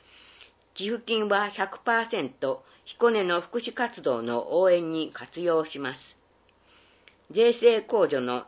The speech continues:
対象になります。寄付額が二千円以上の場合、所得税の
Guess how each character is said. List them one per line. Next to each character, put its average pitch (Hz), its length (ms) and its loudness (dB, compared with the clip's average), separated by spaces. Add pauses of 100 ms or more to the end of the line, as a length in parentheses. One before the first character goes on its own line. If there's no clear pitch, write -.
(120)
対 208 220 -2
象 208 260 -2
に 202 160 -4
な 131 120 -4
り 127 120 -8
ま 131 160 -10
す。 - 300 -18 (880)
寄 302 100 -8
付 240 160 -2
額 170 280 -2
が 165 340 -2
二 185 120 -6
千 226 320 4
円 214 300 -2
以 208 100 -6
上 147 240 2
の 123 160 -4
場 135 220 -2
合、 131 40 -4 (300)
所 196 200 -6
得 226 260 -2
税 180 200 2
の 160 300 -2